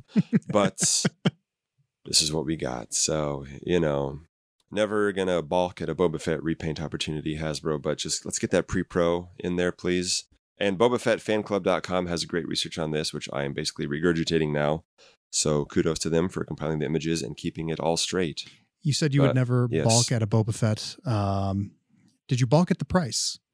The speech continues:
Speaker 2: I, you know, I'm, I'm saying Hasbro wouldn't balk at the, at the
Speaker 1: Ah,
Speaker 2: repaint opportunity,
Speaker 1: okay.
Speaker 2: but yes,
Speaker 1: Key
Speaker 2: many,
Speaker 1: distinction.
Speaker 2: there's bal-, there's balking all around at this price because it's twenty ninety-nine. That's a lot.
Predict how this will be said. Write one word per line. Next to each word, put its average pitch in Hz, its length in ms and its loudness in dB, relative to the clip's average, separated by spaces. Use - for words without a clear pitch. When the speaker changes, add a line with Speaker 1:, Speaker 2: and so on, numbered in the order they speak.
Speaker 2:
I, 107 480 2
you 113 180 2
know, 113 260 4
I'm, 110 160 -2
I'm 113 120 0
saying 139 180 2
Hasbro 85 560 2
wouldn't 69 220 -4
balk 71 260 0
at 71 160 -12
the, 65 240 -4
at - 100 -4
the 117 80 -2
Speaker 1:
Ah, 98 300 0
Speaker 2:
repaint 73 180 -2
opportunity, 76 560 -2
Speaker 1:
okay. 87 80 0
Speaker 2:
but 87 460 2
yes, 78 400 2
Speaker 1:
Key 98 80 -6
Speaker 2:
many, 156 220 6
Speaker 1:
distinction. 107 500 2
Speaker 2:
there's - 0 -
bal-, 110 260 4
there's 110 200 2
balking 117 540 -2
all 101 160 4
around 87 460 2
at - 180 -4
this - 180 -2
price 78 480 0
because 82 480 0
it's - 140 -4
twenty 123 320 0
ninety-nine. 101 600 0
That's - 180 -4
a 95 40 -2
lot. 87 340 2